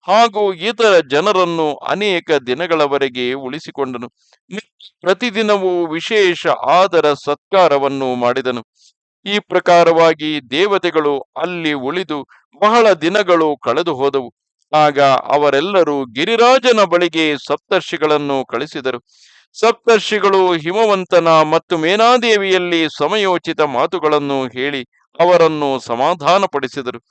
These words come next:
ಪರಮ ಶಿವತತ್ವವನ್ನು ವರ್ಣಿಸಿ ಸಂತೋಷದಿಂದ ಅವರ ಸೌಭಾಗ್ಯವನ್ನು ಕೊಂಡಾಡಿದರು. ಮುನಿಯೇ, ಅವರು ಸಮಜಾಯಿಸಿದಾಗ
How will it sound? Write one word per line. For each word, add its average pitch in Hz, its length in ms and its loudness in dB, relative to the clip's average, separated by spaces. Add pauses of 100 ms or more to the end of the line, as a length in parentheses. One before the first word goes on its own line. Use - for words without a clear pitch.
(500)
ಪರಮ 220 360 2
ಶಿವತತ್ವವನ್ನು 208 1200 2
ವರ್ಣಿಸಿ 170 520 -2 (320)
ಸಂತೋಷದಿಂದ 233 840 2
ಅವರ 185 480 4 (160)
ಸೌಭಾಗ್ಯವನ್ನು 170 1080 0
ಕೊಂಡಾಡಿದರು. 143 640 0 (520)
ಮುನಿಯೇ, 165 420 -4 (520)
ಅವರು 208 420 6
ಸಮಜಾಯಿಸಿದಾಗ 208 1080 2